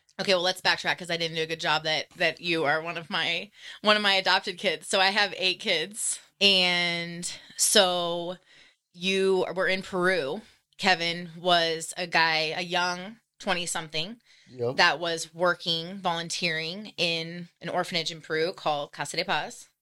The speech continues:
Speaker 2: Yep.
Speaker 1: And there, there's so many weird pieces of that story about the American lady who started that orphanage and how she connected to Kevin. That's a whole different day.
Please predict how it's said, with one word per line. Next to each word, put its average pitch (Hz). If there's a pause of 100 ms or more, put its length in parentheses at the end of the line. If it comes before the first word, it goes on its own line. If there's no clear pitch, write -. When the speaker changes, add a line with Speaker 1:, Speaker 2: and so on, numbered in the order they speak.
Speaker 2:
Yep. 113 (280)
Speaker 1:
And 190 (160)
there, 233
there's 226
so 233
many 190
weird 180
pieces 180
of 170
that 170
story 175
about 165 (420)
the 170
American 170
lady 180
who 175
started 185
that 185
orphanage 185
and 156 (320)
how 196
she 196
connected 190
to 160
Kevin. 175
That's 185
a 147
whole 170
different 151
day. 143